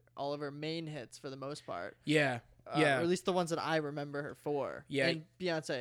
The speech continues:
Speaker 1: it's it too. Like, it's just
Speaker 2: Halo, I remember, was a
Speaker 1: like,
Speaker 2: huge song.
Speaker 1: like, it, we, no one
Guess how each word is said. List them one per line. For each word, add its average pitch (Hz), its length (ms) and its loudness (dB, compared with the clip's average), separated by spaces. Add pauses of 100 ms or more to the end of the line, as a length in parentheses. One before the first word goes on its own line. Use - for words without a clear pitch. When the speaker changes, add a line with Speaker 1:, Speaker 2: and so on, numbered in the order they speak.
Speaker 1:
it's 131 180 -10
it - 200 -12
too. 147 200 -2
Like, 165 200 0
it's 196 180 0
just 190 120 6
Speaker 2:
Halo, 156 340 8
I 151 40 6
remember, 151 180 4
was 147 100 2
a 139 180 -2
Speaker 1:
like, 151 100 6
Speaker 2:
huge 143 180 2
song. 135 420 0
Speaker 1:
like, 196 180 4
it, 202 180 -4
we, 208 180 -8 (120)
no 220 220 2
one 185 260 -2